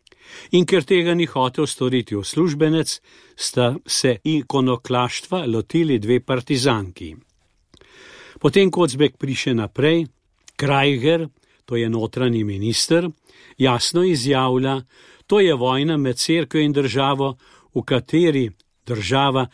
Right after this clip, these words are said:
tako dolgo ne bo popustila, dokler se cerkev ne spusti na kolena.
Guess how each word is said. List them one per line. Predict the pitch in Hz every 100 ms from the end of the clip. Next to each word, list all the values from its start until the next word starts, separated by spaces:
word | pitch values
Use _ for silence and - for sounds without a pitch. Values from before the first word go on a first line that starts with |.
| _
tako | - 120 208
dolgo | 170 156 135 139
ne | 139
bo | 123 139
popustila, | 127 113 110 - - 156 143 127 - - _
dokler | 117 - 151
se | 143 120
cerkev | - - 131 123 - 135 131 - _
ne | 120 120
spusti | - 104 - - 131
na | 123
kolena. | - 123 107 101 87